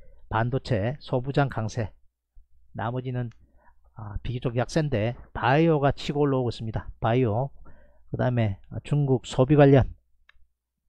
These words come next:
지수가 더 치고 가니까 그쪽도, 아, 반등 나오고 있습니다. 케이엠더블유 어저께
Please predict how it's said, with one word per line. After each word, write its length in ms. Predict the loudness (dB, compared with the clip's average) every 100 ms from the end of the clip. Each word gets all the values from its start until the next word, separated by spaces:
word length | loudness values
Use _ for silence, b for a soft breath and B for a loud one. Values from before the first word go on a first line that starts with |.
| -14 -6
지수가 320 | -2 2 2
더 140 | 4
치고 240 | 2 4 6
가니까 520 | 6 6 4 4 2 -2 -16 -2
그쪽도, 600 | 4 6 6 8 6 4 -2
아, 160 | 0
반등 480 | 0 2 4 4 6
나오고 220 | 8 8
있습니다. 280 | 6 2 0 4
케이엠더블유 640 | 6 6 6 4 2 2
어저께 360 | 2 0 2 2